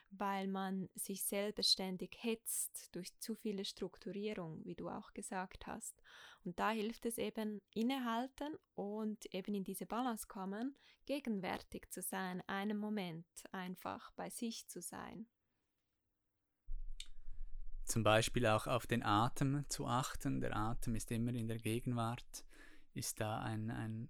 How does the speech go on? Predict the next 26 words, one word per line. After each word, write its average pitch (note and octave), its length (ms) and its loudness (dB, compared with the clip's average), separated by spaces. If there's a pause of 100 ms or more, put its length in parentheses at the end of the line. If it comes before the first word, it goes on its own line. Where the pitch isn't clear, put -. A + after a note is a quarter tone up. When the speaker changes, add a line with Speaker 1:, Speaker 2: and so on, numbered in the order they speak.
(120)
Speaker 2:
eine A2 200 0
Mindful-Technik, A#2+ 1500 0 (460)
die G#2+ 120 0
man, G#2+ 300 0
äh, G#2+ 540 -2
nutzen A#2 560 0
kann. B2 440 -2 (1900)
Paradox, A#2 600 8
du B2 100 4
hast A#2+ 240 4
es A2+ 120 0
erwähnt, A2 460 4
eben B2 280 4
es - 180 0
ist - 160 -4
ein A2+ 140 0
Paradox A2 760 2
auch, B2+ 420 0
ähm, G#2 340 0
die G#2 100 -2
spirituelle A2+ 800 2
Welt A2+ 420 0
und - 120 -20
die A2 80 -2
physische B2+ 580 0
Welt, A#2+ 560 -2